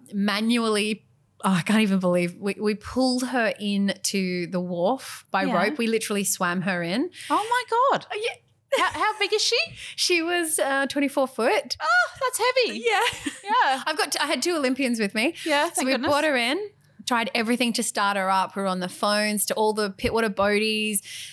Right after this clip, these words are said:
Speaker 1: ringing, you know, dads, uncles, everyone. Um, no one knew what to do. And then eventually a marine mechanic came past. He wanted to use the wharf. And he's like,
Speaker 2: Yes.
Speaker 1: "When are you guys getting off the wharf?" And we said, "We can't. The boat's not starting." He's like, "You got a hammer?"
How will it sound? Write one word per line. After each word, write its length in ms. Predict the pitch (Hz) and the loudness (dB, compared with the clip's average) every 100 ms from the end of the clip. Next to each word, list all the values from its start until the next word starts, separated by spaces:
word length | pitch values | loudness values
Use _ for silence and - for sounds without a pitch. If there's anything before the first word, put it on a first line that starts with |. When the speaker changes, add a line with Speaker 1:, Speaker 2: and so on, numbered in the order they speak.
| - | -16
Speaker 1:
ringing, 440 | 202 240 226 220 220 - | -2 0 2 2 0 0
you 140 | 214 | 0
know, 160 | 208 202 | 0 0
dads, 640 | 190 220 202 202 202 185 - | -2 -2 0 0 0 -2 -2
uncles, 680 | 214 220 214 202 190 190 185 | -2 0 0 2 2 -2 -2
everyone. 640 | 214 202 196 190 190 196 190 - - - | -2 0 0 2 0 0 -4 -10 -18 -4
Um, 460 | 202 190 185 185 - _ _ _ - 233 | 0 0 0 -4 -14 _ _ _ -16 -4
no 320 | 220 220 226 | 0 2 2
one 160 | 226 226 | 2 2
knew 160 | 226 | 2
what 140 | 208 - | 2 0
to 80 | 202 | -2
do. 440 | 190 180 175 214 | 2 2 2 0
And 140 | - 202 | 0 0
then 80 | 202 | 0
eventually 720 | 190 196 190 - 208 196 190 | 0 -2 -2 -2 0 2 0
a 140 | 180 185 | 0 -2
marine 880 | 190 185 185 190 190 190 196 202 - - | 0 0 2 2 2 2 2 0 -2 -4
mechanic 720 | 202 196 - 196 180 - - | -6 -4 -2 -2 -4 -8 -8
came 260 | - 208 190 | -2 0 0
past. 240 | 190 185 | 0 2
He 60 | 202 | 2
wanted 180 | 202 185 | 0 0
to 80 | |
use 200 | 185 180 | -2 -2
the 80 | - | -4
wharf. 340 | 165 180 359 330 | 0 2 2 0
And 60 | |
he's 100 | 214 | -4
like, 80 | - | 0
Speaker 2:
Yes. 60 | - | 2
Speaker 1:
"When 80 | 285 | 2
are 40 | |
you 60 | 262 | 2
guys 220 | 262 233 | 0 0
getting 220 | 254 240 | -2 -2
off 160 | 226 - | -4 -6
the 80 | 214 | -2
wharf?" 340 | 269 254 214 | 2 2 0
And 80 | 196 | -4
we 100 | 202 | -6
said, 140 | 202 | -6
"We 100 | 202 | -6
can't. 240 | 220 330 392 | -4 -2 -2
The 40 | |
boat's 280 | 226 220 254 | 0 0 2
not 200 | 311 262 | 0 0
starting." 440 | - 247 285 220 196 | 0 0 2 2 0
He's 240 | - - | -8 -6
like, 100 | 226 | -2
"You 40 | |
got 120 | 214 196 | 0 0
a 20 | |
hammer?" 340 | 208 240 330 | 0 0 0